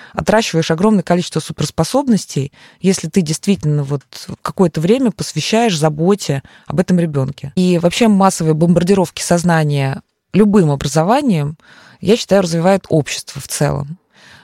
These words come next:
То же самое касается, например, послеродовой депрессии. А, щас вот был опрос, который делала недавно Вера Якупова.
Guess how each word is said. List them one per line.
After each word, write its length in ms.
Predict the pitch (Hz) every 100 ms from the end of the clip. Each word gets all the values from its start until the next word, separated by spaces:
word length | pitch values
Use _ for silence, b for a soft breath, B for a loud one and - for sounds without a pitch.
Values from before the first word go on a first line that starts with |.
| B
То 100 | -
же 60 | 247
самое 180 | 240 226
касается, 360 | 190 202 196
например, 180 | 175 185
послеродовой 480 | - 160 170 180 165
депрессии. 720 | 156 151 147 143 - - 165 - _ b b b
А, 380 | - 156 151 151
щас 220 | - 175
вот 80 | 165
был 140 | 156
опрос, 320 | 160 - 254 -
который 580 | 202 - 170 160 156 -
делала 360 | 165 170 160
недавно 400 | 156 151 147 139
Вера 240 | 156 233 262
Якупова. 640 | 196 - 170 156 147 143